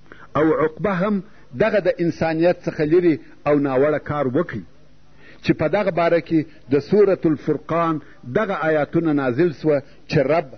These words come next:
عز وجل فرمایي، ويوم يعض الظالم على يديه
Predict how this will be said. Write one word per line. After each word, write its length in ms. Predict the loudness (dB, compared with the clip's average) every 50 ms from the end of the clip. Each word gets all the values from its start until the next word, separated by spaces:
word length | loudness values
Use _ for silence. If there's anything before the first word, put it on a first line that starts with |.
| -16 -8
عز 320 | -4 -4 -2 -2 -2 -2 0
وجل 460 | 2 2 2 2 2 0 0 0 -2 -6 -16 -20 -12
فرمایي، 540 | -6 -4 -2 0 0 0 0 0 -2 -4 -6 -12 -18 -20 -20 -20 -20 -20 -20 -20 -20 -20 -20 -20 -20 -20 -20 -20 -20 -20 -20 -20 -20 -20 -20 -20 -20 -20 -20 -20 -20 -20 -20 -20 -20 -20 -20 -20 -20 -20 -16 -2 2
ويوم 640 | 4 4 6 6 4 4 6 6 4 4 2 2
يعض 760 | 0 2 4 4 4 4 2 2 0 0 -2 -6 -10 -2 0
الظالم 840 | 2 2 2 0 -2 -2 -2 0 0 0 0 0 2 2 2 2 2
على 640 | 0 2 2 2 2 2 2 2 2 2 4 4 4
يديه 680 | 4 2 2 0 2 2 4 2 2 2 2 0 -2